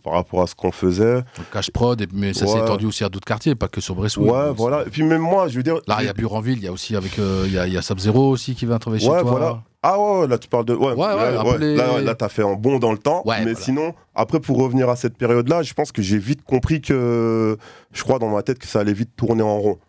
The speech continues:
Speaker 1: Que vas-y, c'est cool, c'est bien, mais ça va donner quoi dans deux, trois, quatre piges ? Euh, est-ce que je serai toujours là à faire la même chose ?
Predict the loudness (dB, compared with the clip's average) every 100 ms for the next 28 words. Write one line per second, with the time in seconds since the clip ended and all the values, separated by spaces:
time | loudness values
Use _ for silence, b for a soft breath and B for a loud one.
0 | b b b _ 2 4 4 4 4 2
1 | 0 -2 -4 0 0 0 -4 0 0 0
2 | -4 b b -6 -2 0 0 0 2 2
3 | 2 2 0 2 -2 0 0 0 0 0
4 | 0 -4 -4 -4 -4 -2 -2 -2 -2 -2
5 | -4 -4 -2 -2 -2 -2 0 2 0 -2
6 | -2 -2 -2 -2 -2